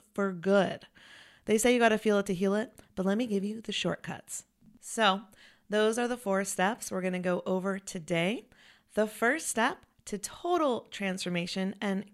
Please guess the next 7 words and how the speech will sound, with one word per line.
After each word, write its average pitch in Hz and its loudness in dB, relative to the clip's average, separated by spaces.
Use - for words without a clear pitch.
getting 311 0
healthy 262 -4
as - -8
fuck 269 4
is 285 2
functional 285 0
medicine 214 0